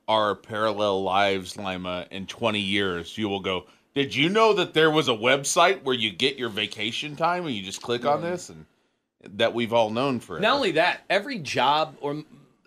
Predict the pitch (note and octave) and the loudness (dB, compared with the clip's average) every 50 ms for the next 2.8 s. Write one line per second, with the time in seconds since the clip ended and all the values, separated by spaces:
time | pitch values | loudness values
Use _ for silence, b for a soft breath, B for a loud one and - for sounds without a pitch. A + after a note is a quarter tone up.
0 | - - - E3+ F3 D3+ C#3+ C#3+ C#3 C3 A#2+ - - - F#3 F3+ F3+ E3 F3 E3 | -12 -6 -4 -2 -2 -2 -4 -8 -14 -18 -6 -4 0 2 2 2 0 0 0 0
1 | E3 - D#3+ D3+ D3 C#3 A#2+ F#2+ D#2+ D#2+ D#2+ G2+ B2 C3+ C3+ B2 A2 A2+ - A2+ | 0 0 -4 -2 0 0 -2 -2 -6 -12 -8 -4 -2 -2 0 -2 -2 -4 -6 -8
2 | G2+ - - G2 F#2 - b b b b b _ - F#3 - | -8 -8 -8 -10 -10 -12 b b b b b _ -2 -2 -2